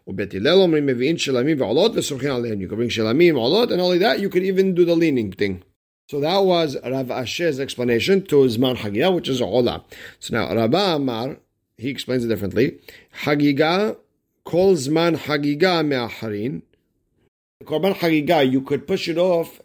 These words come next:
and do it as late as you want, as long as there's still holiday. That means the seven days after the first day of the holiday, then you're allowed to push it off. Tefeh, lo, more than that, meaning after Yom T-, the last Yom Tov, you're not allowed to bring it. A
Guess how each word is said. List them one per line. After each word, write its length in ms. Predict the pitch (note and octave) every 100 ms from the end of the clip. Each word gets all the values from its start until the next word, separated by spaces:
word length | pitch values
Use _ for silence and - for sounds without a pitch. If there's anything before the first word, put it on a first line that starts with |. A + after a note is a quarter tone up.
| -
and 300 | C#3+ D3 C#3+
do 140 | E3
it 40 | D#3+
as 220 | C#3+ C3+
late 220 | D#3 F3+
as 120 | D#3+
you 120 | D3
want, 280 | D#3 E3 E3
as 200 | D3 C3+
long 240 | D3 D#3 D#3
as 120 | C#3
there's 220 | C3+ A2+
still 200 | - D3
holiday. 420 | A2 A#2+ A#2 B2
That 80 | C#3
means 260 | C3 C3 A#2+
the 60 |
seven 400 | A#2 D3+ C#3+ C3+
days 320 | B2+ C3+ B2 -
after 500 | C#3+ C#3 - C3 A#2+
the 120 | A2
first 300 | - C3 G#2+
day 80 | B2
of 80 | A2+
the 80 | G2+
holiday, 460 | G#2+ A2 C3 F#3 F#3
then 480 | - - - B2+ D3
you're 120 | C#3
allowed 140 | A#2+ A2+
to 60 |
push 180 | A2 F#2+
it 40 | G#2+
off. 160 | D#3 - - - _ _ _
Tefeh, 540 | D#3 D3 A3+ G3+ E3+
lo, 360 | D#3+ E3 C3 - -
more 320 | C3+ F3+ G#3
than 320 | F#3 E3+ D3
that, 340 | B2+ A#2+ D3 C#3+
meaning 260 | C#3 C3+
after 580 | - D3+ E3+ - E3 D3
Yom 300 | C3+ C3+ C3+
T-, 140 | - B2+
the 120 | B2
last 340 | D3 D3 -
Yom 260 | C#3+ B2+ B2
Tov, 460 | G3 F#3 E3 D#3+ - _ _ -
you're 160 | D3
not 120 | C#3+
allowed 120 | C#3+ C#3
to 80 |
bring 180 | B2 A#2+
it. 140 | G2+
A 60 | G#2+